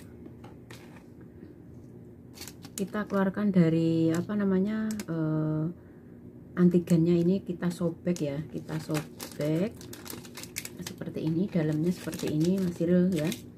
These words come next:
Ini belum dipakai ya, Lur. Gimana ini? Eh, seperti ini ya. Hmm, ini kita keluarkan dan kita taruh dulu. Kita taruh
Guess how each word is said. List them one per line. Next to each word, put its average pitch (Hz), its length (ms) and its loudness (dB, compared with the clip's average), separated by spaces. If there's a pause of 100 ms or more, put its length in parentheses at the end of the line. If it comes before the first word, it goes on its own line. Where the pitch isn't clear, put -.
(440)
Ini 160 480 2
belum 156 160 2
dipakai 156 480 0
ya, 139 80 -6
Lur. 156 320 -4 (260)
Gimana 147 380 -4
ini? 175 240 2 (720)
Eh, 160 100 0
seperti 180 300 -2
ini 220 180 2
ya. 156 120 0 (680)
Hmm, - 400 -6
ini 156 240 0 (160)
kita 170 180 -4
keluarkan 175 460 -2
dan 160 100 2
kita 156 380 -4
taruh 233 320 -6
dulu. 156 640 -2 (1120)
Kita - 380 -12
taruh - 320 -12